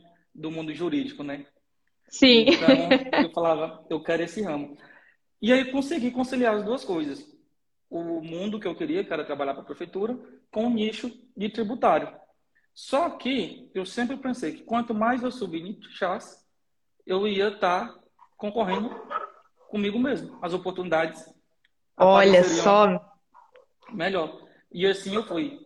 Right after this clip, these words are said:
Speaker 1: Eu poderia trabalhar com tributário pra prefeitura, de modo geral, porque você pode prestar assessoria tributária pra prefeitura. Só que eu falei, não, eu quero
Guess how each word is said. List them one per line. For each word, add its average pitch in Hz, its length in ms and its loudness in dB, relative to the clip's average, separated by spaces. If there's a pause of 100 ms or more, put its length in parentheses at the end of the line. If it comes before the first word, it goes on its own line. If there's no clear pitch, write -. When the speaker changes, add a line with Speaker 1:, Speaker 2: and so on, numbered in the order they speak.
(240)
Speaker 1:
Eu 165 60 -8
poderia 196 360 2
trabalhar 202 480 2
com 202 120 -8
tributário 220 480 -4
pra 208 100 -4
prefeitura, 190 500 -6 (320)
de 156 200 -10
modo 165 280 2
geral, 185 300 0
porque 170 140 -6
você 147 160 -6
pode 202 240 -2
prestar 165 240 -4
assessoria 143 420 -8
tributária 135 500 -8 (460)
pra 135 120 -4
prefeitura. 123 580 -10
Só 151 200 -6
que 147 60 -8
eu 156 60 -6
falei, 160 180 -4
não, 135 320 -6 (180)
eu 143 120 -12
quero 143 440 -2